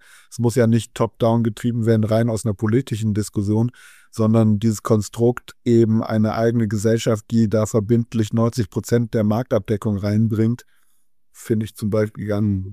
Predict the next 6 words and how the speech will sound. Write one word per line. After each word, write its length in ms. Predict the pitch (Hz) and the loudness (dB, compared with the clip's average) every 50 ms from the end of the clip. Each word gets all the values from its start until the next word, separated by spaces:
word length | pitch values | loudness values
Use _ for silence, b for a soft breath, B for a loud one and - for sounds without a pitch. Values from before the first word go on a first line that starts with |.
| - - | -12 -8
sympathisch. 600 | 107 98 92 92 95 95 92 - - 92 - _ _ _ _ | -8 -8 -8 -8 -10 -12 -12 -14 -18 -20 -20 _ _ _ _
Aber 320 | 117 117 131 139 143 143 | -2 2 4 4 4 4
meine 300 | 127 117 113 117 113 110 | 2 -2 -4 -2 -4 -4
persönliche 480 | 95 - 104 95 95 95 90 87 - 101 | -4 -6 -6 -6 -8 -10 -10 -10 -12 -12
Meinung, 220 | 95 92 90 92 92 - | -10 -8 -8 -10 -8 -6
Daniel. 380 | 101 98 101 101 95 95 92 | -4 -4 -4 -4 -6 -8 -12